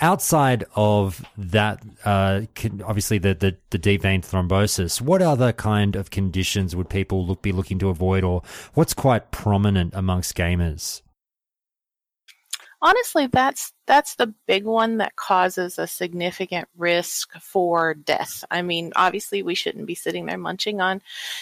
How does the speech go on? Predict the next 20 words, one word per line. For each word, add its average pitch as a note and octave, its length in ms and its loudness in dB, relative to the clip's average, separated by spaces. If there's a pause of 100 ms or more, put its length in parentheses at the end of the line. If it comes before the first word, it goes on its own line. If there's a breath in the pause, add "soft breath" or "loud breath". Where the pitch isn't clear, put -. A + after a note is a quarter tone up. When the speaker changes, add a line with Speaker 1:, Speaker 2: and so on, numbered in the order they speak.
Speaker 2:
Cheetos G3+ 640 0
for F#3 360 -2
four F#3 260 -2
or G#3 60 0
five - 280 0
days E3 300 -2
as G3 140 -8
our F3 140 0
sole F#3 440 -2
source G3 460 -4
of E3+ 120 -4
sustenance, A3+ 720 -4
but - 140 -10
that's C#4+ 220 -4
probably C4 420 -4
not G3 200 -2
gonna F3 180 -6
kill D3 260 -4
you. - 140 -6 (760)
Speaker 1:
Outside C#3 640 4